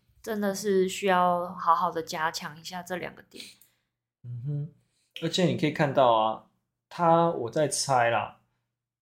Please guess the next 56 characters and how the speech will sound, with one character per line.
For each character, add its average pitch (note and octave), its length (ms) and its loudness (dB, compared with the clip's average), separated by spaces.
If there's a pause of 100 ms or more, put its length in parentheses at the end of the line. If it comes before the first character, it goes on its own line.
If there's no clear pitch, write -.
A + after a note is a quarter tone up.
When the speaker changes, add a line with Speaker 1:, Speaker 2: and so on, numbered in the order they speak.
Speaker 2:
它 D3+ 200 -6
应 E3 180 2
该 D#3 180 4
现 C#3+ 260 0
在 B2+ 160 6
销 A#2+ 180 0
售 A#2 220 0
状 G#2 240 -4
况 G2+ 240 -6
是 A2+ 160 -4
不 G#2+ 220 -10
好， - 380 -20
因 C#3+ 80 -10
为 C#3+ 60 -4
我 A#2+ 80 -2
们， G#2+ 140 -8
我 A#2+ 60 -14
们 A#2 80 -10
看 C#3 180 -6
到 B2 100 2
是 A#2+ 140 -4
过 B2 160 -2
去 B2+ 100 -8
三 A2+ 240 -6
十 - 140 -6
天 G#2+ 200 -10
内 G#2 160 -10
嘛。 G2 120 -20 (200)
Speaker 1:
嘿。 G3 340 -8 (420)
Speaker 2:
它 E3 80 -2
是 E3+ 160 -2
在， D3 540 0
呃， - 100 -4
我 A#2 60 -2
们 A2 180 -8
讲 G#2 220 -10
Prime C#3+ 320 0
Day D3 160 4
的 G2+ 100 0
时 - 200 -2
候， - 320 -8
它 C#3+ 160 -12
其 - 120 -12
实， G#2 480 -8
啊， A2+ 160 -20
它 C3 120 -10
的 B2 120 -6
销 C#3 200 -2
售 C#3 180 -2
排 G#2 140 -6
名 G2+ 200 -8
很 G2+ 140 -14
大 D#3+ 240 -2
幅 A2 220 -10
度 A#2+ 180 -2
的 D#2 260 -12